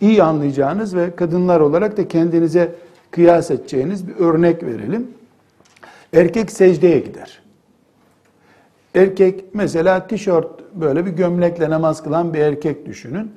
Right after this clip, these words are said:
Secdeye gittiğinde, e, eğer pantolonu veyahut da mesela eşortman gibi bir şeyi giydiğinde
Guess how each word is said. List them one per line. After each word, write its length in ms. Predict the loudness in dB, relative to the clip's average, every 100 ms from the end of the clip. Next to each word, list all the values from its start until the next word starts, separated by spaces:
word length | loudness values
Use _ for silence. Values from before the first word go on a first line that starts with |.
| -20 _ _
Secdeye 560 | 4 4 4 4 2
gittiğinde, 880 | 2 -6 -10 -8 -6 -6 -4 -4 -4 -12 -20 _ _ _ _
e, 60 | -8
eğer 460 | 0 4 4 2 -4 -20 -2
pantolonu 920 | 2 2 0 0 0 -2 -2 -2 -6 -2
veyahut 520 | 2 4 4 0 -2
da 180 | -4 -4
mesela 300 | -8 -6 -4
eşortman 540 | -4 -4 -4 -4 -4 -4
gibi 260 | -6 -8
bir 60 | -8
şeyi 280 | -4 -4 -2
giydiğinde 600 | -4 -2 -4 -2 -4